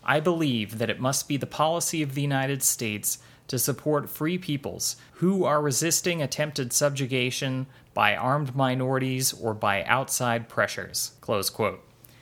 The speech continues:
He warned that failure to act, quote, "may endanger the peace of the world and endanger the welfare of our own nation."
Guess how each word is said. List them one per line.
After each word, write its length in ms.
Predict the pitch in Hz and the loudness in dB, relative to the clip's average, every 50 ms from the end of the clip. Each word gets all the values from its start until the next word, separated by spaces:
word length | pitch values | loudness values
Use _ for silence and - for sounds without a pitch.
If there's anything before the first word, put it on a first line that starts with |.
| - - - _ _ | -20 -20 -20 _ _
He 140 | - 139 139 | 0 2 2
warned 340 | 139 143 160 180 180 180 | 4 4 4 4 4 2
that 120 | - - - | 0 -2 0
failure 380 | - 160 156 160 165 156 156 | 2 4 4 4 4 2 -2
to 180 | 147 - - - | -2 -2 -4 -4
act, 460 | - 110 110 107 107 104 - - - | -2 -2 -2 -2 -4 -4 -8 -18 -12
quote, 400 | - - 139 127 123 117 - - - - - - - - - - - - | -4 -2 0 0 0 -2 -6 -10 -20 -20 -20 -20 -20 -20 -20 -20 -14 -8
"may 240 | 135 127 135 143 139 | -4 -2 0 0 0
endanger 500 | 127 123 113 139 143 156 156 143 151 143 | 0 0 0 0 0 0 0 0 0 -2
the 100 | 135 123 | -2 -4
peace 300 | - - 151 135 - - | -4 -2 -2 0 0 0
of 120 | 123 104 | -2 0
the 100 | 113 110 | -2 -2
world 500 | 117 139 160 151 127 104 98 98 95 98 - - - - | 0 0 2 2 4 2 2 0 -4 -6 -12 -14 -10 -2
and 180 | - 131 127 131 | 0 2 2 2
endanger 480 | 139 135 127 147 151 151 139 139 143 | 2 2 2 0 2 2 2 2 2
the 100 | 135 135 | 2 2
welfare 720 | 131 135 151 156 156 - - - 104 101 98 95 - - - | 4 4 4 4 4 0 0 0 0 0 0 -2 -6 -8 -6
of 160 | - 123 113 123 | -2 0 4 4
our 280 | 120 123 123 123 127 | 6 6 6 4 4
own 220 | 131 131 127 127 120 | 4 2 2 0 0
nation." 480 | 127 139 135 - - - 98 85 - | 0 0 0 -2 -4 -6 -6 -10 -12